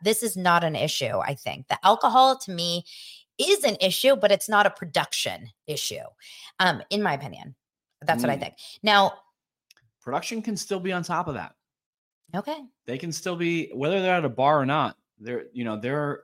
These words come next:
Speaker 2: on some sets, you have, you have control and you have guardrails and you have somebody that's sitting there with a clipboard saying,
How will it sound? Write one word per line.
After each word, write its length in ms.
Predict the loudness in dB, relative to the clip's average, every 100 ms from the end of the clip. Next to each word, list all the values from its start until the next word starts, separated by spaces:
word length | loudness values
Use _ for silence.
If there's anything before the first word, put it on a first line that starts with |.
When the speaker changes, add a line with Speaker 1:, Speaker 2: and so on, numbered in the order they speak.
| _
Speaker 2:
on 180 | -4 -4
some 260 | -2 -2 -2
sets, 520 | 0 0 0 -4 -4
you 140 | -4
have, 520 | 0 0 0 -2 -4 -14 _ _ _ _ _ _ _ _ _ -8
you 120 | 0
have 200 | 0 0
control 680 | -6 -2 0 0 0 -8 _ _ -10
and 120 | -4
you 120 | -4
have 260 | -4 -8 -6
guardrails 720 | -4 -4 -4 -8 -8 -10 -18 _
and 100 | -10
you 80 | -8
have 180 | -8 -8
somebody 380 | -4 -2 -2 -4
that's 240 | -8 -8
sitting 280 | -8 -6 -4
there 120 | -4
with 140 | -6
a 40 | -8
clipboard 580 | -4 -4 -2 -4 -4 -6
saying, 480 | -6 -4 -6 -8